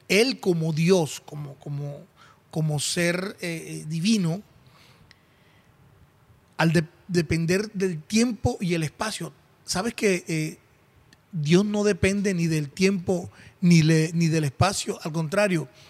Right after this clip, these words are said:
el tiempo y el espacio habitan en Dios. ¡Guau! ¡Qué diferente! ¡Qué diferente esto! Y dice la Biblia que siendo como Dios,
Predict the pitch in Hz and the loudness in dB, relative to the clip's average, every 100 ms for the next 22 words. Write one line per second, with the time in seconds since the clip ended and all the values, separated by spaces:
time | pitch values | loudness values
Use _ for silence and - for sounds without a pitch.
0 | - - - - _ - - 156 139 - | -20 -20 -20 -20 _ -10 -4 -4 0 6
1 | 226 202 247 226 190 165 - 196 208 - | 6 6 2 0 0 0 -2 -4 -2 -2
2 | 160 - 165 156 233 170 156 143 175 202 | -2 0 -2 0 -2 -2 -2 0 -2 -2
3 | - - _ _ _ - - - - _ | -8 -12 _ _ _ -6 -6 -10 -20 _
4 | _ - 160 165 175 160 151 143 143 - | _ -4 0 0 2 2 2 -2 -8 -14
5 | _ _ _ - _ - 160 175 180 170 | _ _ _ -20 _ -6 -4 -2 -2 -2
6 | 147 143 135 120 - - _ _ _ _ | -2 -6 -10 -14 -20 -20 _ _ _ _
7 | _ _ _ _ - 190 190 185 180 - | _ _ _ _ -4 0 2 0 -2 -8
8 | _ _ _ - - _ _ _ _ - | _ _ _ -20 -20 _ _ _ _ -2
9 | 175 175 226 214 214 175 151 165 - _ | 2 4 4 2 2 2 0 -4 -14 _
10 | _ _ _ _ _ _ _ _ _ _ | _ _ _ _ _ _ _ _ _ _
11 | _ _ _ _ _ _ _ - 165 151 | _ _ _ _ _ _ _ -8 -2 0
12 | - - 190 202 226 233 220 190 180 170 | 0 2 4 4 4 0 0 0 2 0
13 | 165 | -2